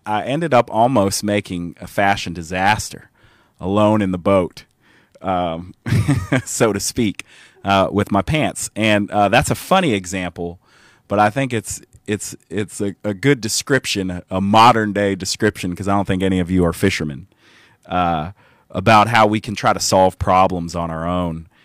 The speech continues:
And we don't think we have help, and least of all, help from Jesus. Jesus is obviously too busy, too distant, uh, too far away from us. Um,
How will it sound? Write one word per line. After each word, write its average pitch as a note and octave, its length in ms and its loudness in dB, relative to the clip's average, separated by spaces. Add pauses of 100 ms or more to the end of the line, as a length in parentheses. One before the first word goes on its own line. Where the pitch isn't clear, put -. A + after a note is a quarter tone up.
(340)
And F#2+ 200 -2
we G2+ 80 2
don't A#2 260 4
think A#2+ 260 0
we A2 160 0
have A#2 220 4
help, A#2+ 480 -2 (160)
and G#2 160 -4
least C3+ 340 -4
of G#2+ 160 -6
all, F#2 460 -2 (160)
help A#2+ 300 0
from F2 180 -16
Jesus. - 640 -8
Jesus A#2 380 -6
is G#2 100 -10
obviously G2 640 -2 (360)
too A#2+ 160 -6
busy, G#2 480 -2
too C3 260 -8
distant, F#2+ 680 -6 (520)
uh, E2+ 220 -10
too B2+ 240 -6
far G2 300 0
away E2 260 -6
from C2+ 260 -20
us. - 460 -12 (560)
Um, E2 640 -6